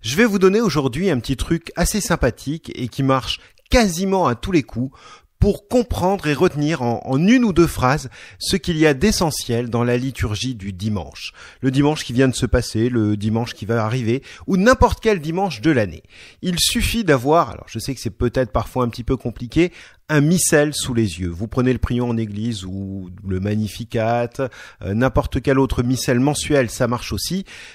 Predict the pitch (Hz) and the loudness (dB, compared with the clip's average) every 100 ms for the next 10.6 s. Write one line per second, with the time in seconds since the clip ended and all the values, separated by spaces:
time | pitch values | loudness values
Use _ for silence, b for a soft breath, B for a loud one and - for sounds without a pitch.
0 | - 139 151 208 254 165 170 123 120 156 | -2 2 2 0 -2 2 2 2 0 0
1 | b b _ 139 143 180 247 220 170 156 | b b _ 0 2 4 2 4 4 2
2 | - 135 160 165 156 B B _ 170 165 | 2 2 2 -2 -10 B B _ 2 2
3 | 165 - 147 180 131 117 - 185 135 135 | 0 -2 4 4 4 0 0 0 0 -4
4 | 123 107 113 135 - B B 127 131 180 | -2 -2 -2 -4 -12 B B -2 2 2
5 | - 233 - - 175 - 220 220 202 139 | 2 0 0 -6 -6 -6 -4 -2 0 0
6 | 120 135 117 120 - 135 131 147 117 190 | 0 0 0 -2 -2 -2 0 0 -2 0
7 | 147 131 - 143 135 117 127 113 120 113 | 2 2 0 -4 -2 2 4 4 0 -2
8 | 107 131 107 92 78 64 - - B B | -2 -2 -2 -6 -8 -12 -10 -10 B B
9 | B B _ 202 208 247 254 240 - 165 | B B _ 4 6 4 2 -2 -2 -2
10 | 180 165 135 165 202 | 0 -2 -2 -4 -4